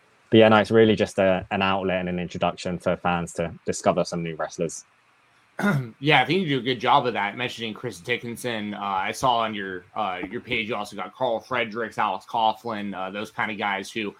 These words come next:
Speaker 2: I know, <clears throat> excuse me, excuse me, mainly from, uh, years of watching them on the independent scene. But, of course, they do stuff with New Japan as well. And some of these guys like Dickinson, it's been well documented that covid, like, he was gonna,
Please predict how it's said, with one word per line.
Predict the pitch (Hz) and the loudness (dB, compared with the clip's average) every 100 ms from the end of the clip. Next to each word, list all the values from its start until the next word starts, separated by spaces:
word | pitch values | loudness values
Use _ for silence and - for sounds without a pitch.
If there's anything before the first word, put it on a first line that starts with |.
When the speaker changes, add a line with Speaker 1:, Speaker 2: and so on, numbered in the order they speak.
| _ - - | _ -20 0
Speaker 2:
I | 135 170 | 4 4
know, | 156 135 117 - | 4 4 0 -2
<clears throat> | - - 320 - - | 4 8 8 8 6
excuse | 196 143 143 113 | 4 2 -2 -4
me, | 107 98 - | -6 -12 -8
excuse | - 139 | -2 0
me, | 127 | 2
mainly | 139 185 180 139 | 4 6 6 2
from, | 135 131 110 | 2 2 2
uh, | 120 117 | 0 0
years | 117 160 131 | 2 2 4
of | |
watching | 127 131 123 | 2 2 0
them | 123 | -4
on | 120 | -4
the | 107 | -6
independent | 117 - 156 147 113 | -8 0 2 2 -2
scene. | 101 123 113 104 101 _ _ _ | -6 -8 -6 -8 -10 _ _ _
But, | 143 120 104 | 4 4 2
of | 143 - | -4 0
course, | 143 127 | 0 0
they | 127 | -2
do | 120 113 | -2 -2
stuff | - 120 | 0 -2
with | 117 | -2
New | 127 | -6
Japan | 110 110 123 107 | -6 -4 -4 -4
as | 95 | -8
well. | 104 123 117 107 - _ _ 135 | -2 0 2 0 -4 _ _ -6
And | 135 | 0
some | 196 | 0
of | 180 | 2
these | 139 | 0
guys | 127 131 117 | 4 4 2
like | 110 98 | -4 -2
Dickinson, | 156 185 135 113 113 104 98 _ _ _ _ - | -2 -2 -4 -6 -6 -6 -10 _ _ _ _ -16
it's | 135 | -4
been | 160 147 | 0 4
well | 123 | 4
documented | 120 117 - 117 113 110 | 6 4 4 -4 -6 -4
that | 104 101 95 _ _ _ | -4 -4 -6 _ _ _
covid, | - 175 165 131 110 | 4 6 6 4 -2
like, | 107 110 101 _ _ - - _ _ | -2 -2 -2 _ _ -20 -20 _ _
he | 160 | 0
was | 208 175 | 2 4
gonna, | 147 123 | 2 0